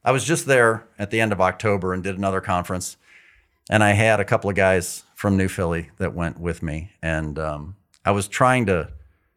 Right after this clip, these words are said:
share with them the experience a little bit to give them context. I only say that to say this.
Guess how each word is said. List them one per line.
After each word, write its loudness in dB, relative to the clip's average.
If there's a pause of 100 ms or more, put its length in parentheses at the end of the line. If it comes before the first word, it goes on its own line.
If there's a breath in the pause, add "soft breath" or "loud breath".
share 4
with 2
them 2
the 2
experience 0
a -4
little -4
bit -4
to -8
give -4
them -6
context. -6 (800 soft breath)
I 4
only 4
say 2
that 2
to -10
say -2
this. -8